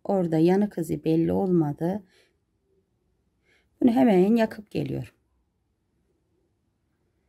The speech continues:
Evet arkadaşlar bakın bu şekilde üç boyutlu çiçeğimiz hazır. Şöyle çevirdiğimiz takdirde üç boyutları elde ediyoruz.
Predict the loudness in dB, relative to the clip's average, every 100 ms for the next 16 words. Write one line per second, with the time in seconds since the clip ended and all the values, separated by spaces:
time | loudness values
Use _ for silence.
0 | _ _ _ _ _ _ _ 2 2 0
1 | -4 -4 -6 -8 -4 -2 -2 -2 -4 -4
2 | -2 -2 -2 -2 2 2 0 _ _ _
3 | _ _ -4 -4 -2 0 0 -2 -6 -8
4 | -2 2 2 2 0 2 0 0 -6 _
5 | _ _ _ 2 6 6 6 2 -2 _
6 | _ _ _ _ _ _ _ _ _ 0
7 | 2 4 2 2 2 0 -2 -2 -2 -4
8 | -2 -2 0 0 -2 -8 -4 0 0 -2
9 | -6 -4 -2 0 2 0 0 -2 -6